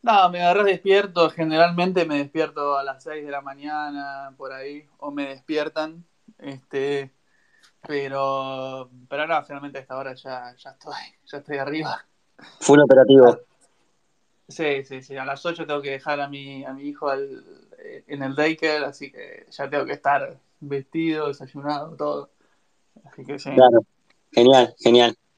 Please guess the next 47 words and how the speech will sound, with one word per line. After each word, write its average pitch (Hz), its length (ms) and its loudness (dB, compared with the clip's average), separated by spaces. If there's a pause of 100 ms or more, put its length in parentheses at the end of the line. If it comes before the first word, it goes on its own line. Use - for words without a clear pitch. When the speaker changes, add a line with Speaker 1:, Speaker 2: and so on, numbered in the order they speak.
(120)
Speaker 1:
Ujú. 160 360 -14
Speaker 2:
Bueno, 127 280 6 (220)
me 127 100 6
alegro. 123 360 8
Yo 147 60 8
a 147 120 6
las 139 120 2
ocho 147 240 6
todavía 127 420 10
estoy... 123 460 6 (1000)
Nada, 110 300 6
tengo 147 220 8
Speaker 1:
<laughs> - 20 8
Speaker 2:
muchas 160 240 8
responsabilidades 143 680 8
cripto, 170 420 8
pero 127 180 8
no 135 100 8
tengo 147 180 8
responsabilidades 120 720 6
familiares 113 640 8
por 110 140 6
el 107 60 8
momento. 107 380 8 (160)
Speaker 1:
<laughs> - 800 -14
Disfrutalo, 135 520 2
disfrutalo. 143 500 0 (320)
<laughs> - 420 -10 (260)
Speaker 2:
No, 147 200 10
no 156 140 10
dura 165 180 10
para 135 180 8
siempre, 123 380 4
¿no? 139 160 10
Esto 143 180 6
de 131 100 8
quedarse 131 300 8
a 117 60 4
cualquier 123 320 8
hora 135 100 10
leyendo 127 320 6
un 113 60 6
protocolo 127 520 8
se - 120 -2
hace - 100 0
más 123 160 8
difícil. 120 420 4